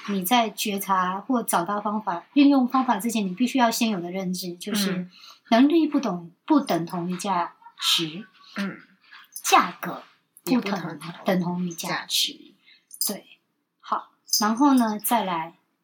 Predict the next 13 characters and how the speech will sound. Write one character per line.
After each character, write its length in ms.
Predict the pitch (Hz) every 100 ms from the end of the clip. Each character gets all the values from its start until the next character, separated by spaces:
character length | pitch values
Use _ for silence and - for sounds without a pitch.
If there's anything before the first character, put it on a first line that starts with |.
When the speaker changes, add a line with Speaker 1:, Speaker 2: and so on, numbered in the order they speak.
| _
Speaker 1:
别 180 | - 220
人 200 | 226 226
说 200 | - 240
的 160 | 208 190
话 460 | - 202 170 - _ _ _ _ _ _ _ _
也 180 | 214 185
不 240 | - 233
等 220 | 208 170
同 200 | 170 165 165
于 260 | 165 160
价 320 | - 196 165 -
值。 280 | - - - _
Speaker 2:
嗯。 400 | 196 175 147 180